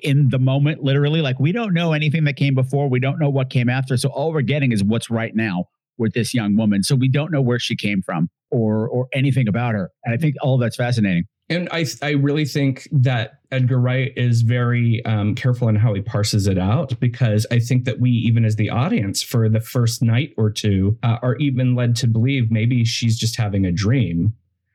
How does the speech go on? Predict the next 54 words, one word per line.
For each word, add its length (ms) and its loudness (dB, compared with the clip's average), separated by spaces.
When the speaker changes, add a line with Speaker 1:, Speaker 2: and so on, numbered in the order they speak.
Speaker 2:
I 20 0
mean, 140 0
of 100 -4
course, 300 -2
as 220 0
a 60 4
film 280 0
goer, 240 0
you 180 2
assume 560 0
at 180 -2
some 200 0
point 260 -2
it 100 -2
will, 280 0
like, 220 0
the 40 0
truth 320 -2
will 80 0
come 220 0
out, 340 2
but 100 2
it, 140 0
it, 240 0
it's 240 -2
less 280 -2
tangible 720 0
to 100 -4
begin 300 2
with. 120 -2
Although 200 0
she 140 -4
does 180 -2
get 140 -4
a, 180 -2
a 80 2
dream 380 2
Speaker 1:
She 140 0
a 20 2
Speaker 2:
hickey. 120 0
Speaker 1:
dream? 500 0
<laughs> 40 4
Yes, 360 0
she 120 2
does. 920 -2
Speaker 2:
<laughs> 40 -18
Yeah. 200 0
Speaker 1:
She 200 0
does. 420 -2
Speaker 2:
But 180 2
yeah, 240 -2
I 120 0
think 280 -2
that 200 -4